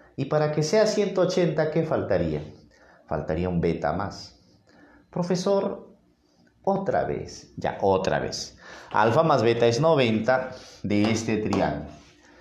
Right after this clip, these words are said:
Yo te pregunté cuánto es dos alfa más dos beta. Obviamente que es el doble de noventa, ciento ochenta.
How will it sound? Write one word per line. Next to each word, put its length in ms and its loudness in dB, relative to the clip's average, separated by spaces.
Yo 320 4
te 120 8
pregunté 680 4
cuánto 300 2
es 160 0
dos 180 2
alfa 280 4
más 180 2
dos 200 2
beta. 460 2
Obviamente 640 2
que 120 -2
es 120 -4
el 100 0
doble 280 0
de 100 2
noventa, 640 0
ciento 360 -2
ochenta. 520 0